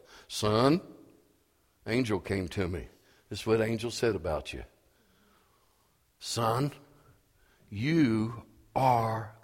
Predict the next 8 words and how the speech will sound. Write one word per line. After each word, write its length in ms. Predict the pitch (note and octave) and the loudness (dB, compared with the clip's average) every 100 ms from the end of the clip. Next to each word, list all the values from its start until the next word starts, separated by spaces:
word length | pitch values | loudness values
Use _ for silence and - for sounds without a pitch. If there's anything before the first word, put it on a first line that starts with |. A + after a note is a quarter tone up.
| _ | _
the 160 | G2+ G#2 | -10 -4
guy." 540 | - C#3 F#2+ - - - _ _ _ _ _ _ _ _ _ _ _ _ _ _ _ _ _ _ _ _ _ | 2 2 2 -4 -10 -16 _ _ _ _ _ _ _ _ _ _ _ _ _ _ _ _ _ _ _ _ _
Think 320 | - D#3+ E3 | -2 2 2
about 300 | G#2 F#2+ E2+ | 0 -4 -4
it, 40 | B1+ - - _ _ _ - | -8 -16 -20 _ _ _ -10
huh? 320 | A2 C3+ D3+ - _ _ _ _ _ _ _ _ _ _ _ _ - | -6 -4 -4 -8 _ _ _ _ _ _ _ _ _ _ _ _ -6
Zacharias 880 | A#2+ E3+ - C#3 D3 D#3 B2 G#2 B2+ | 0 0 2 2 4 4 4 2 -2
now 240 | A#2 G#2 | -2 -2